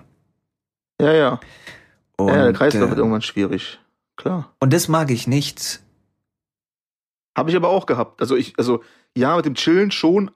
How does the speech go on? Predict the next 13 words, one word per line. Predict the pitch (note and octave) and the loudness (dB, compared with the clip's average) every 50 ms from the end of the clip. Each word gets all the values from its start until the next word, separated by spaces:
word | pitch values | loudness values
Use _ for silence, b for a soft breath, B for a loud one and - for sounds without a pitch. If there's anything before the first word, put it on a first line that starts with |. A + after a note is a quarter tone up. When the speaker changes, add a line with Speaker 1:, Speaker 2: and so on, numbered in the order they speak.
| _ | _
Speaker 1:
aber | - C3 C#3 C3+ - - - | -2 0 0 0 -2 -6 -4
du | B2 B2 B2+ | 0 0 0
hast | C3 - | 0 0
halt | C#3+ - | -4 -2
erstmal | - A#2 B2+ - C3+ B2 | -2 -2 0 0 -2 -2
auch | B2 | -2
dieses | - B2+ A#2 A#2 | -2 -6 -8 -6
Alkohol-Ding, | - C3 B2+ B2+ - - B2+ B2 B2 B2+ C3 B2+ | -2 -2 -2 -2 0 0 -2 0 0 0 -2 0
ist | - B2 | -2 -2
halt | - | -2
auch | - G#2+ - | -2 -2 -2
gesellig | - A2+ G#2+ A2+ A#2 D3 G#3 G3+ - - _ _ _ - | -4 -2 0 0 2 2 0 -2 -4 -10 _ _ _ -4
so. | - D3+ F3+ G#3+ G#3+ | -2 0 0 0 -2